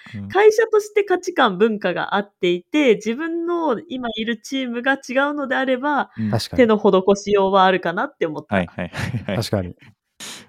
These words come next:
Speaker 1: まあ、ちょっとそこに関してはノーコメントだけど、
Speaker 2: <laughs>
Speaker 1: あの、そうだね。あの、僕とし-、僕の思いとしては、全然その、この会社やっぱ好きだし、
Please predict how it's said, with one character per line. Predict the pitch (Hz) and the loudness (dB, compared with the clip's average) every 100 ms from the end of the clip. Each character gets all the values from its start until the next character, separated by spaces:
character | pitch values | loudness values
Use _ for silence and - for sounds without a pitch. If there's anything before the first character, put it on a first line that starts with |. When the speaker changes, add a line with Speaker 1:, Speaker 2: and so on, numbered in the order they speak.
| _ _ - | _ _ 0
Speaker 1:
ま | 147 | 2
あ、 | 139 | 2
ち | 208 | 0
ょ | |
っ | |
と | 170 | 0
そ | - 165 | -2 0
こ | 226 | 0
に | 233 | 2
関 | 254 | 2
し | 160 | 2
て | |
は | |
ノ | 123 139 | 0 0
ー | |
コ | 180 | 0
メ | 123 | 0
ン | |
ト | 98 | 0
だ | 92 | 0
け | 92 | 0
ど、 | 104 85 - - - - _ | -2 -2 -8 -20 -20 -20 _
Speaker 2:
<laughs> | 320 359 339 | 4 4 6
Speaker 1:
あ | - | 4
の、 | 214 104 107 | 4 -2 0
そ | - 156 | 4 4
う | |
だ | 127 | 2
ね。 | 90 98 _ _ - - - | -2 -4 _ _ -20 -20 -8
あ | 107 98 | -6 -4
の、 | 98 95 90 _ _ _ _ _ _ - | -4 -6 -8 _ _ _ _ _ _ -4
僕 | 151 190 | -4 -2
と | 240 233 | 0 0
し-、 | - | -2
僕 | 160 220 | -6 0
の | 226 | 0
思 | 254 254 | 2 2
い | |
と | 240 | 0
し | - | -2
て | 196 | 0
は、 | 226 151 - _ _ _ _ _ | 4 4 2 _ _ _ _ _
全 | 151 175 | -6 -4
然 | 180 | -4
そ | 175 170 | -2 0
の、 | 156 147 _ | 0 0 _
こ | 165 | -4
の | 147 | -2
会 | 151 156 | 0 0
社 | 160 | 0
や | |
っ | 151 | -2
ぱ | 107 | -4
好 | |
き | - | -2
だ | 110 | -4
し、 | 98 123 107 | -4 -4 -6